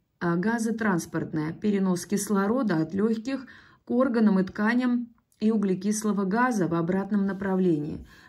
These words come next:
Выделительная, доставка конечных продуктов обмена веществ,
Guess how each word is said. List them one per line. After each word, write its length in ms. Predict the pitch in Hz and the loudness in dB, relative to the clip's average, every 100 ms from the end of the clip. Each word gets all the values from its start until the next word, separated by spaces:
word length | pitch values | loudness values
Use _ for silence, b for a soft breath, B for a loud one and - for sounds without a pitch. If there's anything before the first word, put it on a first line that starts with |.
| - | -8
Выделительная, 840 | 208 190 220 254 - 165 165 - | -4 0 2 2 0 -2 -2 -4
доставка 640 | 175 175 175 220 226 - 160 | -2 -2 -2 -4 -2 -4 -4
конечных 640 | 180 185 214 - 208 - | -2 0 0 0 -2 -2
продуктов 680 | 180 175 175 240 - 240 - B B _ | -2 -2 -2 -4 -6 -8 -8 B B _
обмена 500 | 180 180 202 214 208 | -2 0 4 4 4
веществ, 600 | 214 208 240 220 - | 2 0 -2 -2 -4